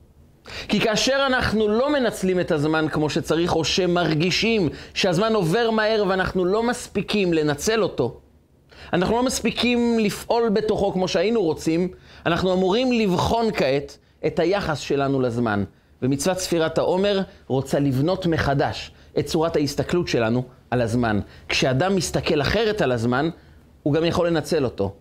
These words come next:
הרבה יותר טוב. אבל יש את רגע הכניסה לניצול הזמן. יש בעצם גישה אחת בסיסית שאנחנו אמורים לבחון בעצמנו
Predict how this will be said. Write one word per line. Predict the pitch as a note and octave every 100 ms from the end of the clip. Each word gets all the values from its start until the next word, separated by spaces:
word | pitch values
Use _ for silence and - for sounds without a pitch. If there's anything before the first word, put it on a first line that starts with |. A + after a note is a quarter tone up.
| - A#2+
הרבה | A2+ B2
יותר | A#2 A2+
טוב. | F#2 D2 C#2+ - - - - - -
אבל | A#2+ C#3 E3+
יש | A#3 - - - - - - - -
את | -
רגע | D#3 E3+ D3+
הכניסה | C#3 - C3 - D#3 A#2 -
לניצול | A#2+ A#2 A2 B2 G#2
הזמן. | F2+ F2+ E2+ F2 - - -
יש | F#3 G3
בעצם | G3+ G#3+ A3 G3+
גישה | D3+ D3+ G3
אחת | F3+ E3+ D#3+
בסיסית | D3 C#3 C#3+ A3 A3 - - - -
שאנחנו | E3 D#3+ F3 E3+
אמורים | E3+ E3 F#3
לבחון | D#3 B2 - D3+ D3 -
בעצמנו | C#3 A2+ - D#3+ D#3+ C3+